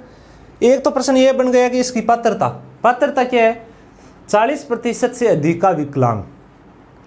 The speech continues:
चाहे वह किसी भी आयु का हो। और दूसरे है इसके रुपये से संबंधित, इसके रुपये से संबंधित जो प्रश्न है वो most है, क्योंकि अभी ने-, just ही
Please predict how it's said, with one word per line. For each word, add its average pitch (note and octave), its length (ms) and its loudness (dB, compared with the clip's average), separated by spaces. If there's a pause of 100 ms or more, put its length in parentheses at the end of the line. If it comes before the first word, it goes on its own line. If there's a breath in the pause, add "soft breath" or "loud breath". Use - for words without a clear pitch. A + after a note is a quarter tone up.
चाहे G3+ 180 2
वह G#3 180 2
किसी G3+ 300 -4
भी F3+ 100 2
आयु C#3 200 2
का A#2 100 -2
हो। G2 160 -4 (260)
और F3+ 100 4
दूसरे B3+ 420 2
है A3 300 0 (100)
इसके A#3 340 0
रुपये F3+ 280 0
से G#3 120 0
संबंधित, D3+ 460 -4
इसके D4+ 400 2
रुपये C4 340 2
से C#4+ 120 0
संबंधित B3+ 360 0
जो B3 120 2
प्रश्न B3 320 -2
है A#3+ 80 4
वो B3 140 4
most B3 300 2
है, B3+ 100 4 (360 loud breath)
क्योंकि C4+ 340 2
अभी C4 280 2
ने-, A#3 220 4 (260)
just C4 380 0
ही C4+ 100 2